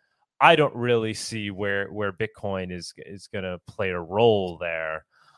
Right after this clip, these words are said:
uh, only if it just continues to go up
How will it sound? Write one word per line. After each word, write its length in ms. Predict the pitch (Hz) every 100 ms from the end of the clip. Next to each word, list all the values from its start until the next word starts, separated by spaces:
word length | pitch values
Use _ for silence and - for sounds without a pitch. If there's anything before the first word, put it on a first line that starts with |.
| _ _
uh, 180 | 95 90 -
only 360 | 139 156 131 131
if 180 | 123 120
it 80 |
just 220 | - 110 -
continues 580 | 104 - 110 101 95
to 200 | - 101 90
go 280 | 92 90 -
up 240 | 113 -